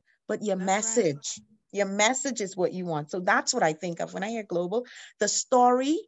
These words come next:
Speaker 1: transitioning, lives, time, temperatures, cultures.
Speaker 2: Mm.
Speaker 1: That's what it means to me. It means getting a strong message of encouragement, support, and belief to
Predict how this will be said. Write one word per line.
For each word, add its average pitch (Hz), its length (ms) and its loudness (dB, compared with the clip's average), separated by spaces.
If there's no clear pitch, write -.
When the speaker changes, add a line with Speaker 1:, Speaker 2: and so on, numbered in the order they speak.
Speaker 1:
transitioning, 175 1300 -2
lives, 202 840 2
time, 202 800 -2
temperatures, 214 1080 0
cultures. 214 1120 2
Speaker 2:
Mm. 208 480 -16
Speaker 1:
That's 202 320 0
what 190 120 0
it 175 100 -2
means 151 360 -4
to 160 120 -10
me. 143 240 -10
It 185 120 -4
means 214 320 -4
getting 254 520 8
a 170 100 2
strong 196 640 -2
message 151 600 -6
of 160 140 -2
encouragement, 190 920 -4
support, 202 640 4
and 165 180 2
belief 156 540 0
to - 160 -2